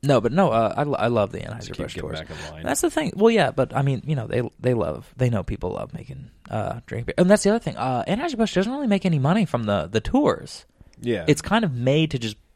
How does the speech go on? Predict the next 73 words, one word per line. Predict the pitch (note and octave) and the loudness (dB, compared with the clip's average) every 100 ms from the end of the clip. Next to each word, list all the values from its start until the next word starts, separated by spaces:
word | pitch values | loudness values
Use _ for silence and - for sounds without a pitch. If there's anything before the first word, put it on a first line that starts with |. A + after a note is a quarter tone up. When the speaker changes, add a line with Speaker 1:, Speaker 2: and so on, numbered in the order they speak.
| _ | _
Speaker 1:
break. | - A2+ - | 2 2 4
I | C3+ | 2
mean, | C#3+ | 2
obviously | C3 C3+ C3+ C3 | 2 0 0 6
they | A#2 | 6
wanna | A2 A2 | 6 2
make | G#2 | 0
a | A2 | 2
little | A2 | 2
more | A2 A2+ | 2 2
money | A2+ A#2 | 2 0
so | G2+ | -2
they | |
can | F#2+ - | -2 0
Speaker 2:
Mm-hmm. | A2 | 0
Speaker 1:
pay | A2 | 0
people | A#2+ B2 | 0 0
better | B2 B2+ C3 | 0 2 0
and | |
all | B2+ C3+ | 0 0
that, | C3+ | 2
but, | B2 | 4
like, | A2+ A#2+ - - - - - - _ _ - | 4 2 -4 -20 -20 -20 -20 -20 _ _ 0
it's, | C3 - - | 0 0 0
uh, | A#2 G#2+ - | 2 2 2
it's | B2+ - | 0 0
really | A2+ D3 C#4+ F3 | 4 6 6 4
just | A#2+ A2 | 2 0
meant | G#2+ A#2 F#3+ C#3+ - - | 0 0 0 -4 -10 -6
to | - | -2
be | B2 A#2+ | 2 2
like, | A#2 | 2
"Come | F#3 | 0
on | C4+ D#4+ | 0 2
down. | E4+ G4 E3+ G2 - - | 2 2 -2 -4 -14 0
We'll | C3+ G3 | 6 6
show | F4+ | 8
you | F#4 | 8
what's | F#4 | 8
going | E3+ C3 | 8 8
on." | G#2+ F3+ A#3 | 6 2 -4
Speaker 2:
Right, | - B2+ G2+ | 0 2 2
yeah. | F#2 G#2+ | 0 -2
It's | F#2+ - | -2 -4
kind | C#3+ C3+ | -4 0
of | |
like | B2 A2 | 2 4
Speaker 1:
We | B2+ | 6
Speaker 2:
a | E3 | 6
Speaker 1:
love | F3 C#3+ | 4 2
making | D3 F#3+ D#3+ | -2 -2 0
beer, | D3+ | 0
we, | A3+ G#3+ - | 0 -2 -2
and | D3+ | 0
we | D#3+ | 2
know | F3 | 4
you | G3 G#3 | 4 4
love | C4 G3 | 4 2
it. | |
Let's | A2+ - | 2 2
show | E3+ | 2
you | F3 | 4
how | E3+ | 2
it | F3 | 0
works. | E3+ F3+ A#3 - - | -4 -4 -6 -8 -4
Speaker 2:
Yeah, | A#2 | 2
they're | A2+ | 2
just | G#2+ - | 2 -2
breaking | - G2+ G2 | -4 -4 -4
even | F#2+ F2+ | -8 -8
on | E2 E2 | -10 -10
those, | D#2+ - - | -10 -12 -16
essentially. | - E2 E2+ E2+ | -14 -12 -8 -8